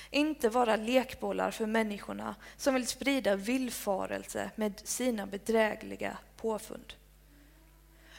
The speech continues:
Vi som Guds församling måste veta, vem tror vi på? Vad tror vi? Och varför tror vi som vi gör? Och få leva i den här kärlekens gemenskap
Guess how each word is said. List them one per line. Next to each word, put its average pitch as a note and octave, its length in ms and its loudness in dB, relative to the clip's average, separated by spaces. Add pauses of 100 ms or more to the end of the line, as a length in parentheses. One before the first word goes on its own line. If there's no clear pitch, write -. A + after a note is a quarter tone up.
(200)
Vi C#4 200 4
som G#3 360 2
Guds - 340 -2
församling G#3+ 640 0
måste A3 280 -4
veta, G#3 680 2 (240)
vem B3+ 460 10
tror G3 280 -4
vi F#3+ 200 -8
på? - 300 -12 (220)
Vad C4 600 2
tror G3+ 300 -4
vi? G#3+ 300 -4 (100)
Och - 320 -6
varför G3+ 580 2
tror G#3 460 -2
vi F3+ 100 -10
som F#3+ 340 -6
vi F#3 100 -6
gör? G#3+ 540 -4 (540)
Och - 120 -10
få A3 140 2
leva A3 720 2
i A3 100 -2
den A#3 200 0
här A3+ 140 6
kärlekens G3 760 2
gemenskap G3+ 640 -4